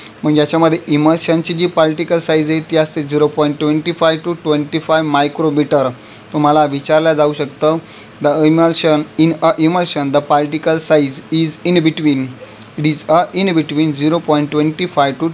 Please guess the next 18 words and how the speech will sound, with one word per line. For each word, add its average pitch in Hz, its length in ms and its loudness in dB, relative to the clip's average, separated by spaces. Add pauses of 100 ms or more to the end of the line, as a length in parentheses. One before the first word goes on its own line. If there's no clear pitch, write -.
twenty 151 380 0
five 165 240 0
मायक्रोमीटर." 139 800 0 (680)
त्याच्यानंतर 160 540 2 (300)
सस्पेन्शन 170 680 -2
जरमध्ये 165 460 2
जर 160 180 -2
तुम्हाला 156 280 0
पार्टिकल 151 440 0
साईज 160 280 0
विचारली 160 380 -2
तर 160 120 -2
तुम्ही 156 240 -2
सांगू 156 240 0
शकता, 151 320 -4
"It 151 140 -6
is 147 280 -6
a - 20 0